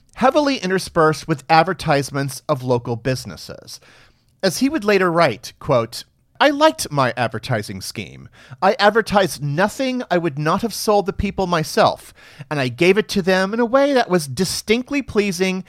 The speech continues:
and good for them. For my pictures were a real work of art, not the cheap trash you see nowadays on street screens." <laughs>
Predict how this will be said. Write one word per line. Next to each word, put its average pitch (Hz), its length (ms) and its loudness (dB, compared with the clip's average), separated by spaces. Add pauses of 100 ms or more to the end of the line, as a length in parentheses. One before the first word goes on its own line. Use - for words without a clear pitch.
(200)
and 226 200 -4
good 311 180 -2
for 147 160 -4
them. 62 380 -10 (420)
For 156 100 2
my 165 220 4
pictures 131 560 -2 (180)
were 208 180 4
a 160 60 6
real 254 440 2
work 202 220 2
of 139 140 2
art, 98 360 -2 (360)
not 185 260 -2
the 151 60 -2
cheap - 380 -4
trash 165 640 2
you 135 80 -6
see 139 240 -4
nowadays 120 720 0
on 110 200 -4
street - 480 -6
screens." 123 800 -4
<laughs> 175 60 -8